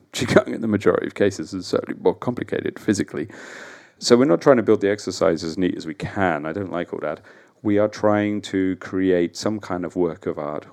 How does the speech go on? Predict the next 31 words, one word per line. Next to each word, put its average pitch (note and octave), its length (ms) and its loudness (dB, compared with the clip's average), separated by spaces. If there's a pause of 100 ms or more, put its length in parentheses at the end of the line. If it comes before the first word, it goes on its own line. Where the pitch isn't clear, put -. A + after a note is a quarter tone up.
within F2 400 -2
ourselves. D#2+ 640 -6
We F#2 220 2
are F2 240 -2
the E2 120 -4
work D#2+ 280 -8
of - 140 -12
art D#2 200 -6
that - 120 -12
we're D#2 80 -6
building D2+ 440 -4
with C#2+ 180 -10
regards D2+ 380 -2
to D#2 200 -6
our D2 320 -12
internal D#2+ 400 -4
cultivation, D2+ 640 -2
the C#2+ 80 -10
change E2+ 340 -4
of D#2 80 -4
the E2 60 -2
way D#2 160 -2
our C#2 80 -4
body E2+ 280 2
functions, F2 500 -8
the - 60 -20
cha-, D2+ 240 -6
way C#2+ 380 -6
our - 160 -8 (100)
energy G#2 320 -4
moves, G#2+ 300 0